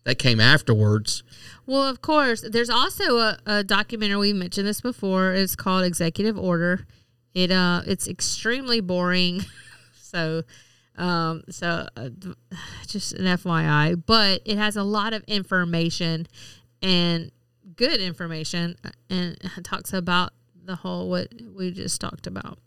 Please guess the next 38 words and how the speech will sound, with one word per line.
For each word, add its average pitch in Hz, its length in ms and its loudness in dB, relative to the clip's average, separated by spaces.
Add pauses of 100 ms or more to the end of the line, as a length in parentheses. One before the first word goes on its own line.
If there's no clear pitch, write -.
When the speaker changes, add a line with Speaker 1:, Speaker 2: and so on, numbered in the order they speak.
(140)
Speaker 2:
Um, 185 400 -10
Speaker 1:
Well, 208 260 -6
I 202 40 -4
mean, 190 200 0
you 185 140 0
can 214 260 -4
refuse 165 1120 -4 (140)
anthrax 170 600 0
now. 175 480 -2 (480)
You 139 140 -4
can 139 180 0
refuse 117 680 0
a 123 100 -4
flu 127 380 0
vaccine. 175 640 -2
Why 135 160 0
can't 143 280 -4
you 143 160 -2
refuse 139 380 -4
covid? 143 400 -4 (140)
Speaker 2:
Right. 180 320 -2 (160)
This, 240 320 -2
the 220 300 6
sub 269 360 -4 (200)
headline 190 500 2
is, 175 180 -8
"Neither 196 300 2
branch 175 400 2
granted 180 520 2
any 175 280 2
religious 165 440 0
exemptions 160 600 -4
to - 100 -6
the 160 120 0
vaccine 156 400 -4
mandate," 151 320 -4
which 170 200 -6
is 165 220 -4